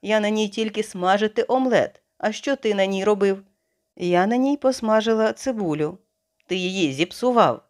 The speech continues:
зіпсував. Її тепер треба мити, а ніколи, чуєш, ніколи не можна мити сковорідку, на якій смажиться омлет. Я протирати її масною газетою,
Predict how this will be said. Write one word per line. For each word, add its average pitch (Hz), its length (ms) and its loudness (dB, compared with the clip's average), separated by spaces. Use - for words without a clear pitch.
зіпсував. 175 840 -2
Її 196 300 -4
тепер 214 300 -4
треба 214 380 0
мити, 233 500 -2
а - 80 -4
ніколи, 160 520 2
чуєш, 180 420 -6
ніколи 202 560 0
не 160 140 -4
можна 160 320 -4
мити 170 240 -6
сковорідку, 165 760 -8
на 165 140 -4
якій 170 280 -4
смажиться 170 600 -2
омлет. 175 440 -6
Я 175 280 2
протирати 202 600 -2
її 165 220 -6
масною 185 500 -4
газетою, 175 680 -4